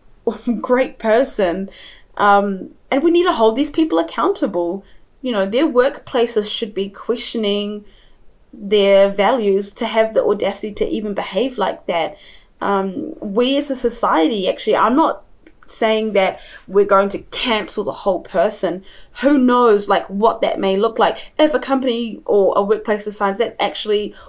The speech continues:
we don't want someone like this working for us, then, I mean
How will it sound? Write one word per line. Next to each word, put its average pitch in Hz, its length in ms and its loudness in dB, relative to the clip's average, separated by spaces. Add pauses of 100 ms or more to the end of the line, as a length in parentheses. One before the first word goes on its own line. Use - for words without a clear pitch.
we 202 220 0
don't - 180 2
want 277 220 0
someone 196 300 -2
like - 180 -6
this 196 180 -8
working 202 460 -2
for 175 240 0
us, 220 340 -4 (580)
then, 220 880 0 (640)
I 208 160 0
mean 214 640 -2